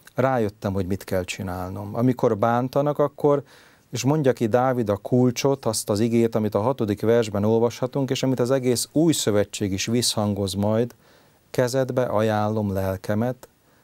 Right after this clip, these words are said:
te váltasz meg engem, ó Uram, hűséges Isten.” Nem csak Dávid mondata volt ez, de Lukács evangélium a huszonharmadik fejezetének a negyvenhatodik versében Jézus Krisztus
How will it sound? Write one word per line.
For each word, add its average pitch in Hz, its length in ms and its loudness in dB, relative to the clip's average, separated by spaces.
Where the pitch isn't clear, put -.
te 135 140 0
váltasz 95 540 -4
meg 101 220 -6
engem, 98 500 -4
ó 120 240 -2
Uram, 113 420 -2
hűséges 90 720 -6
Isten.” 104 580 -10
Nem 196 180 0
csak 139 220 -2
Dávid 131 440 2
mondata 117 540 2
volt 110 400 0
ez, 110 480 0
de 127 420 2
Lukács 127 460 -2
evangélium 117 540 2
a 110 60 0
huszonharmadik 113 840 -2
fejezetének 113 640 -2
a 110 40 -2
negyvenhatodik 110 800 -2
versében 110 720 0
Jézus 107 360 -2
Krisztus 117 580 -6